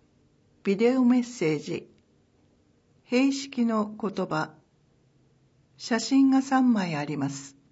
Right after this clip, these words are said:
一枚目、座席でピースサインをしている着物姿の参加者たち。二枚目、三枚目、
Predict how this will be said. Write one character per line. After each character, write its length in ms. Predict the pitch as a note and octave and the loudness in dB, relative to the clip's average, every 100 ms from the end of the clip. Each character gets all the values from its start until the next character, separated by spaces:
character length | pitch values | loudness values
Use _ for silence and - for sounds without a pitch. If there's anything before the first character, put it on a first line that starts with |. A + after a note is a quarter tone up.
| _ _ _ _ _ _ _ _ - | _ _ _ _ _ _ _ _ -8
一 280 | G3 - C4 | -6 0 2
枚 280 | B3+ B3 | 4 4
目、 360 | A#3 A#3 A3 - _ _ _ | 4 0 -6 -10 _ _ _
座 160 | G3+ G3+ | -4 -4
席 320 | G#3 C4+ - | -4 -8 -2
で 220 | A#3+ A3+ A3 - | 2 2 0 -4
ピ 180 | C4+ | -2
ー 40 | C#4 | -2
ス 160 | C#4+ | -4
サ 200 | C#4 D4 | -2 2
イ 160 | C4+ G#3+ | 4 4
ン 80 | F3 | 2
を 60 | |
し 140 | D#3+ - | -4 -4
て 220 | E3 D#3 | -2 0
い 40 | |
る 300 | D3+ D3 - - | 0 -4 -6 -6
着 100 | A3+ | 2
物 300 | B3 C4+ C4+ | 4 6 4
姿 420 | C#4 C4 G#3+ E3+ | 2 2 2 -2
の 140 | D#3+ D#3 | -4 -4
参 260 | G3 G3+ | -4 -4
加 160 | G#3 F#3+ | -4 -6
者 180 | F3 C#3 | -6 -8
た 160 | C3+ | -8
ち。 280 | C#3 - - _ _ _ _ _ _ _ _ _ _ | -10 -14 -16 _ _ _ _ _ _ _ _ _ _
二 100 | A3+ | 0
枚 280 | A3+ B3 B3+ | 2 4 6
目、 280 | A#3+ A#3 A3+ | 4 2 -2
三 340 | - - G#3+ G#3+ | -8 -2 2 2
枚 200 | G3+ G3 | 2 0
目、 360 | F#3+ F3+ - | 0 -4 -6